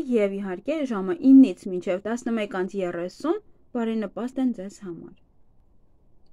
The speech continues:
Հարգելի աճեղջյուրներ, փորձեք ձեր մտքերն ու գաղափարները ճիշտ տեղեկացնել դիմացինին։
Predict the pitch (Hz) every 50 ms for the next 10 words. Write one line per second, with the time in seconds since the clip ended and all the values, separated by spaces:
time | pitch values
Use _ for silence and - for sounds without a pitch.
0 | - - 262 247 254 254 277 269 277 302 277 247 220 - 220 220 - - - 202
1 | 185 180 170 151 - - - - - - _ - - - - - - - 302 302
2 | 302 - 370 311 277 294 277 262 254 247 262 269 269 - - 330 330 285 277 254
3 | 202 202 202 208 208 214 226 226 - 254 247 254 269 359 403 349 220 202 - -
4 | _ - - 285 330 403 440 415 - - - - - - 233 240 247 254 254 254
5 | - 220 220 320 - - 233 214 220 240 262 247 - 226 220 220 220 220 220 214
6 | - - - 196 180 175 165